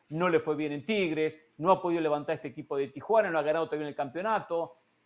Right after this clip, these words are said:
le cuesta mucho al técnico mexicano ganarse un espacio y dirigir la propia Liga M X,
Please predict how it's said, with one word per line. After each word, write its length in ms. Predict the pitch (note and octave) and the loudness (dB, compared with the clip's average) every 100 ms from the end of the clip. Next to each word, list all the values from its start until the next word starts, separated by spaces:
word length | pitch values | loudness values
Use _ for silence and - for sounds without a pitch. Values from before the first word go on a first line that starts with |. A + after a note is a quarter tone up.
| - | -6
le 180 | F3+ F3+ | -6 2
cuesta 320 | G3+ G3 F3+ | 2 4 2
mucho 300 | G3+ G#3 F#3 | 2 -2 -2
al 120 | E3 | 0
técnico 380 | G#3+ G3 - F3 | 0 -2 -4 -4
mexicano 560 | E3 E3 - G3+ G3+ | -4 -6 0 2 2
ganarse 540 | F#3+ F3 F3 A#3 A#3+ F#3+ | 0 0 2 0 0 -6
un 60 | |
espacio 400 | E3 - A#3 G#3 | -6 0 0 0
y 40 | F3 | -6
dirigir 340 | E3 D#3 A3+ | -6 -6 -2
la 120 | G3 | 0
propia 320 | F#3+ B3+ - D#3 | 2 2 2 -2
Liga 200 | E3 D#3+ | 0 0
M 140 | A3 | 0
X, 380 | G#3+ F#3+ F3 - | -2 -4 -6 -10